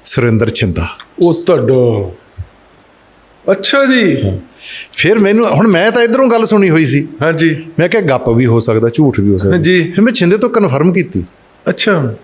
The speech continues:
Speaker 1: ਮੈਂ ਕਿਹਾ ਵੀ, "ਇੱਦਾਂ ਵਾਪਰਿਆ ਸੀਗਾ?" ਕਹਿੰਦਾ, "ਹਾਂ, ਵਾਪਰਿਆ ਸੀਗਾ।" ਕਹਿੰਦਾ,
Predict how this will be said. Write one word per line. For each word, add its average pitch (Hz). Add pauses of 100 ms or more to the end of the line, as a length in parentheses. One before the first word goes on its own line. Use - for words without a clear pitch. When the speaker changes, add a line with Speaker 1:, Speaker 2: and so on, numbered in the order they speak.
(140)
Speaker 1:
ਮੈਂ 127
ਕਿਹਾ 202
ਵੀ, 202
"ਇੱਦਾਂ 156
ਵਾਪਰਿਆ 127
ਸੀਗਾ?" -
ਕਹਿੰਦਾ, 202
"ਹਾਂ, 151
ਵਾਪਰਿਆ 147
ਸੀਗਾ।" 175
ਕਹਿੰਦਾ, 180